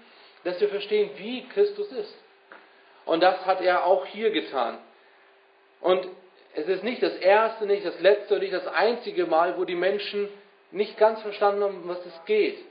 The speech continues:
Denn er spricht hier von etwas Geistlichem. Er spricht hier nicht von etwas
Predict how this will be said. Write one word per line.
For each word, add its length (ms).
Denn 80
er 140
spricht 340
hier 180
von 120
etwas 380
Geistlichem. 720
Er 160
spricht 300
hier 120
nicht 340
von 160
etwas 540